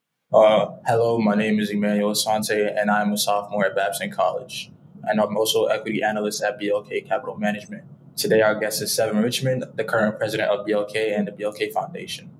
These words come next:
Seven is a seasoned finance intern at firms like Goldman Sachs, Mor-, Morgan Stanley, to name a few. Seven is a junior right now, concentrating in economics at Harvard University. Now, before we begin, we would also like to reiterate that the views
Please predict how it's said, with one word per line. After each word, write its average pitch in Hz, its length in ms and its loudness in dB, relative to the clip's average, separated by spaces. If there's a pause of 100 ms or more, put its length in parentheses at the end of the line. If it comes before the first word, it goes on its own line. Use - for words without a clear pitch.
(520)
Seven 127 380 4
is 117 100 0
a 110 60 -2
seasoned 113 420 -2
finance 107 460 0
intern 107 400 -2
at 104 200 0
firms 104 240 -2
like 104 160 0
Goldman 107 280 2
Sachs, 104 400 -2
Mor-, 104 300 -4
Morgan 110 280 -2
Stanley, 107 480 0
to - 120 -12
name 104 160 -8
a - 40 -16
few. 117 300 -6 (600)
Seven 117 280 4
is 107 140 0
a 110 80 -2
junior 110 400 -4
right 107 140 -2
now, 107 180 2
concentrating 107 520 0
in - 60 2
economics 104 540 -6
at 107 80 -2
Harvard 104 280 -4
University. 104 600 -8 (1120)
Now, 107 160 4
before 113 340 4
we 117 160 2
begin, 107 280 2
we 110 60 -2
would 113 120 0
also 110 280 2
like 107 140 -2
to 110 120 -4
reiterate 107 580 0
that - 400 -2 (180)
the 104 100 4
views 117 440 2